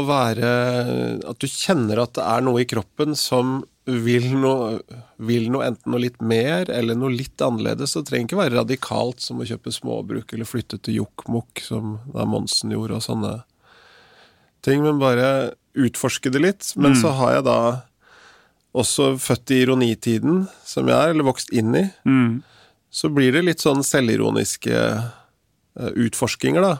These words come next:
Speaker 2: Ja.
Speaker 1: Eh, men jeg tror, eh, når vi snakket inn på,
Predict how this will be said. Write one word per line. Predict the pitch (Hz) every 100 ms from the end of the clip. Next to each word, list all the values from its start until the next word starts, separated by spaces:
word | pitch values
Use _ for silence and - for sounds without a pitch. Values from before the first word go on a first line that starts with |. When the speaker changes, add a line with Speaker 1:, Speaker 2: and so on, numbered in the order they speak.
| -
Speaker 2:
Ja. | 113 135 - - - _ _ _ _ _
Speaker 1:
Eh, | - 123 123
men | 135 160
jeg | 185
tror, | - 160 156 254 160
eh, | 110 _ - 143 147 147 143 131 139
når | 151
vi |
snakket | 147 147 - 127
inn | 131 127 - 113 135
på, | - 127